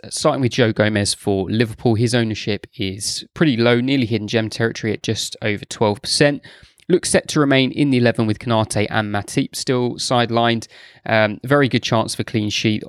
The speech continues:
Bookies are putting it at sixty-three percent. If he's available, I would definitely be looking to bring him in. Another defender with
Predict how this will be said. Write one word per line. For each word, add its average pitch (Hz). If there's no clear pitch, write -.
Bookies 123
are 110
putting 110
it 101
at -
sixty-three 107
percent. 107
If 113
he's 120
available, 104
I 104
would 101
definitely -
be 104
looking 98
to 101
bring 95
him 101
in. 95
Another 170
defender 175
with 131